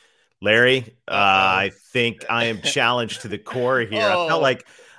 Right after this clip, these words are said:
Speaker 1: uh, there were just so many different things to write down and put into action from this. But, you know, the, the real bottom line here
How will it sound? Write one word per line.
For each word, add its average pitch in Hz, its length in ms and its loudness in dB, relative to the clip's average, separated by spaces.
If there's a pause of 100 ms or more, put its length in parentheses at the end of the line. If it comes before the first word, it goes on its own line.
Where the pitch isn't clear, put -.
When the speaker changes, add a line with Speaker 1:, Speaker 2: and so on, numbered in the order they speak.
Speaker 1:
uh, 107 320 2
there 135 100 -2
were 120 160 -2
just - 380 -8
so 151 180 -2
many 151 160 -6
different 123 320 -10
things 120 340 -10
to 110 120 -8
write 113 500 -8
down 107 380 -10
and 92 240 -14
put 101 160 -8
into 95 260 -10
action 87 460 -10
from 87 260 -14
this. 85 380 -12
But, 92 280 -8
you 101 140 -14
know, 95 160 -10
the, 95 240 -10
the 98 180 -14
real 127 340 -8
bottom 82 360 -6
line 90 280 -8
here 78 460 -10